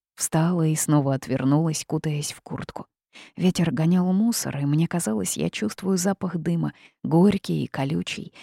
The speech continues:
и всходит, всходит над рекой багровая луна.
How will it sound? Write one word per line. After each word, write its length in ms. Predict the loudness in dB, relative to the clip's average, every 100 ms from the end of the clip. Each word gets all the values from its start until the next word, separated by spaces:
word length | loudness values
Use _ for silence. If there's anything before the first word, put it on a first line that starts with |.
| -6
и 80 | -4
всходит, 580 | -4 -4 0 0 0 -6
всходит 500 | -8 0 2 2 2
над 200 | 2 2
рекой 340 | 0 0 0
багровая 600 | 0 -2 -4 -4 -2 -2 -2
луна. 440 | -2 -4 -4 -10